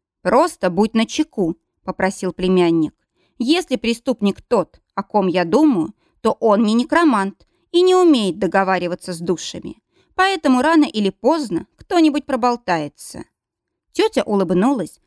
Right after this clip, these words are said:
хотя в глазах таилась тревога. «А сам-то ты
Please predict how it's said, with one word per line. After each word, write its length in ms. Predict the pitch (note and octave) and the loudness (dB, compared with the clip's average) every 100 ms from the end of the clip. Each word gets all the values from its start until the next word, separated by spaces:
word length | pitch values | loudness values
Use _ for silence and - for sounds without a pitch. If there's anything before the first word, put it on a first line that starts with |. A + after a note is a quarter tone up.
| _ | _
хотя 300 | - G#3 G#3 | -8 -4 -4
в 60 | E3+ | -2
глазах 500 | F#3+ F3+ G3 E4+ - | -2 0 -2 -2 -4
таилась 460 | G3+ F3+ F3+ F#3 | -4 -2 -4 -8
тревога. 600 | - F#3+ E3+ E3 - D#3 - _ _ _ _ _ _ - | -8 -6 -2 -4 -6 -14 -18 _ _ _ _ _ _ -4
«А 140 | G3+ | -4
сам-то 500 | A#3+ - E4+ A#3 F3+ | -4 -2 0 0 -4
ты 260 | - E3+ | -10 -12